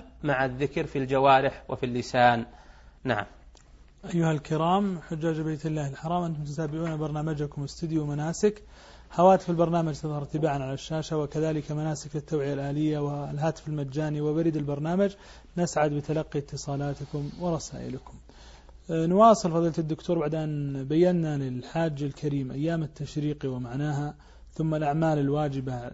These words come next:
Speaker 2: لل-، على الحاج في هذه الأيام، وعلقتم وأفضتم الحديث حول الأذكار في هذه الأيام على وجه الخصوص. لنا أن، يعني، ندلف إلى محور مهم، يعني، يستغرق الحلقة، وهو مواصفات الحج المبرور، لكن أعد-، أعد أن نتلقى بعض الاتصالات ثم نواصل.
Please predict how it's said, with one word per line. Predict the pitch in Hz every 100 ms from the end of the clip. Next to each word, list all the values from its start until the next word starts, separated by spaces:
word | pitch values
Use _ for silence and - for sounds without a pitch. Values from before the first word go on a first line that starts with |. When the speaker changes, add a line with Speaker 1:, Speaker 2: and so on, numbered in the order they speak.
| 139
Speaker 2:
لل-، | 147 135
على | 131 147
الحاج | 139 - 143 127 131
في | 139
هذه | 143 147 139 131
الأيام، | 131 139 151 165 175 - - - - - - -
وعلقتم | 151 160 156 - - 147 170 180 180 - 156
وأفضتم | 143 135 156 - 151
الحديث | 143 151 151 139
حول | 139 151 139 135
الأذكار | 135 135 - 165 151 139 - -
في | 147
هذه | 143 147 139
الأيام | 131 135 147 135 123
على | 139
وجه | 139 135 131
الخصوص. | - 143 - 180 196 - - - - - - - -
لنا | 175 185 208 196
أن، | 196 190 185 170 160 175 -
يعني، | 165 165
ندلف | 180 165 170 170
إلى | 165 170
محور | 175 165 156
مهم، | 151 147 143 175 170 -
يعني، | 156 135 143 135 131 - -
يستغرق | 143 - 160 156 147
الحلقة، | 143 - 165 160 160 156
وهو | 151 147 147
مواصفات | 147 147 151 160 151
الحج | 139 160 143
المبرور، | 143 135 156 170
لكن | 165 151 156 151
أعد-، | 143
أعد | - 143 147
أن | 151 147
نتلقى | 143 156 - 151
بعض | 147 143
الاتصالات | 135 151 143 160 160 -
ثم | 139
نواصل. | 123 127 131 -